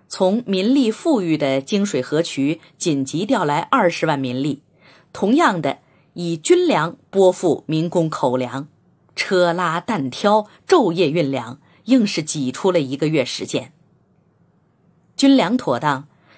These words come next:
嬴政立即马不停蹄地巡视关中各县。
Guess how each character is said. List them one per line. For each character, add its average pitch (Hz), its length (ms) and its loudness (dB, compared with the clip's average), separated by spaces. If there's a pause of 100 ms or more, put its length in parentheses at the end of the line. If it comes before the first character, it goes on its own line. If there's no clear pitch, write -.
(140)
嬴 165 200 2
政 147 320 0 (100)
立 170 140 -4
即 151 160 -4
马 135 180 -2
不 160 80 -4
停 156 260 -4
蹄 143 160 -6
地 151 120 -2
巡 147 280 -2
视 160 220 -2
关 165 240 0
中 160 180 -2
各 156 160 0
县。 131 280 -4